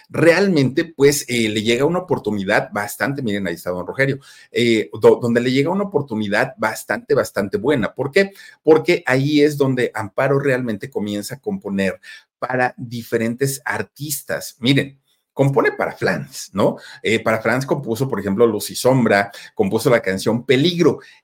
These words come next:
Esta canción de Peligro, miren, la cantó también otra chica que, si no estoy mal,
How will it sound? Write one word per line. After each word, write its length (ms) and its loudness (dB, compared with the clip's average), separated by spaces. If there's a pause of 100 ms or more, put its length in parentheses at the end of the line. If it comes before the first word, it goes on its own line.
(120)
Esta 340 -2
canción 440 -2
de 80 4
Peligro, 680 0 (120)
miren, 480 -4 (540)
la 160 0
cantó 320 0
también 280 2
otra 200 -4
chica 400 -4
que, 80 -16
si 220 -8
no 120 0
estoy 440 -2
mal, 500 0